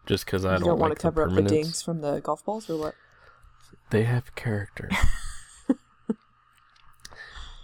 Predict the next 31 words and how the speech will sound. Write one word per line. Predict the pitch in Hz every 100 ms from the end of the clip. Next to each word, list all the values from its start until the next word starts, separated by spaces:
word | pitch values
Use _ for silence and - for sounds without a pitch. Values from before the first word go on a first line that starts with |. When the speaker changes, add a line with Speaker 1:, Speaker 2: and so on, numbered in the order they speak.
| -
Speaker 1:
No, | 98 90 87 -
I | 104
mean, | 104 110
for | -
those | 104 110 107
who | 95
don't | 98 78
know, | 95 85 82 - - -
my | 95 85 -
car | - 92
got | 87 78
nailed | 92 92 87 85
by | 92 87
a | 87
hailstorm, | 101 90 - - - 98 - _ _ _ _ -
and | 98
it | 87
has | 90 85
probably | - 82 80 82 82 - _ - _ _ - - - - - -
a | 98
hundred | 101 92 85
plus | - 87 90
dents | - 87 90 - - -
all | 95 92
over | 90 90
it, | 92 - - _ - -
but | 101
I |
don't | 90 76
care. | - 90 - -
Like, | - -